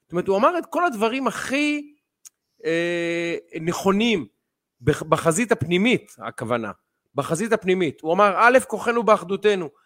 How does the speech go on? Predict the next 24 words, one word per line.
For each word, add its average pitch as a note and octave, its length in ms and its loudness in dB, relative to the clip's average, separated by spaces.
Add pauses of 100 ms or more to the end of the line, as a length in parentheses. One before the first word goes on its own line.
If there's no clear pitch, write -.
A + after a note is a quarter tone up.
(200)
ל-, D3 300 2
יצא D#3+ 300 0
לי G#3+ 120 2
גם G3+ 100 4
לראיין G3+ 240 2
את G3+ 100 -2
אבי G#3 220 0
מעוז G3+ 340 2
ביום F3 480 -4
ראשון, F3+ 360 -6
שני, F3+ 280 -4
מתי E3 220 -6
שזה D#3 140 -8
לא E3+ 80 -2
היה E3 180 0
השבוע. C3+ 440 -8 (380)
שאלתי F#3 260 -4
אותו G#3 120 -2
אותה, G#3 200 -2
אותה G#3 320 -4
שאלה, A3 400 -4
אמרתי F#3 280 -8
לו, F3+ 180 0
"אבי, B3 300 -6